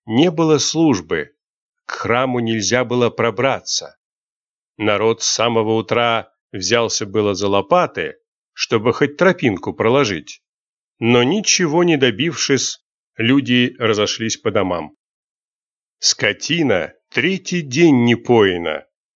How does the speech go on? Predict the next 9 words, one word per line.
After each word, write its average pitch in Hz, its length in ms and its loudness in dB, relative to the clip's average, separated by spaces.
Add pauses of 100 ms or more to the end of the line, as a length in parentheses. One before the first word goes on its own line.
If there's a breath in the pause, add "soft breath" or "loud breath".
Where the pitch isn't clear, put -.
водопой 117 680 0
совсем 175 600 0
замело. 160 640 2 (640)
Да 107 180 -2
и 131 140 0
сама 131 440 2
скотина 143 600 0
в 110 80 -2
неволе, 120 680 2